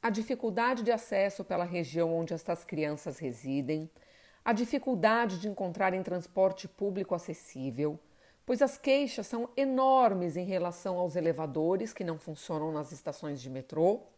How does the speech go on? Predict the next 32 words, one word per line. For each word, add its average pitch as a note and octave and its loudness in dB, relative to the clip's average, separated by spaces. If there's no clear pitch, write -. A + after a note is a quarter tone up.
ou A#3+ 8
quanto B3 8
aos A3+ 2
pisos G#3 -4
baixos F3 0
dos D#3+ -6
ônibus. B2+ -8
E A#3 0
vejam, F3+ 6
agora F3 6
é F#3+ 10
a F3 8
hora F#3 6
para F3+ 0
um F3 -2
alerta F3+ -2
muito F3 -4
importante. B2 -10
Alguns E3+ 2
desses B3 -2
jovens F#3 2
se G3 -8
tornaram D#3+ -6
pessoas D#3 -6
com A3 -8
deficiência F3 -6
porque A#3+ 0
não A#3 -2
tiveram F#3+ 0
o G3 -2
diagnóstico E3 -4
precoce. C3 -8